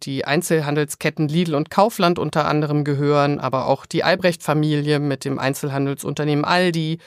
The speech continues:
Susanne Klatten und Stefan Quandt, die B-M-W-Erben, die werden heute auch noch mal ein bisschen genauer unter die Lupe genommen von Julia.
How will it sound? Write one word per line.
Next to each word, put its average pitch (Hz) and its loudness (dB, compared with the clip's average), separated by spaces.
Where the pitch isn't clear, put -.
Susanne 180 2
Klatten 220 2
und 185 2
Stefan 180 0
Quandt, 180 2
die 180 0
B-M-W-Erben, 180 0
die 160 -4
werden 156 2
heute 156 0
auch 160 0
noch 160 -4
mal 147 0
ein 139 -4
bisschen 147 -4
genauer 190 2
unter 196 0
die 185 -2
Lupe 214 -2
genommen 196 0
von 196 0
Julia. 208 0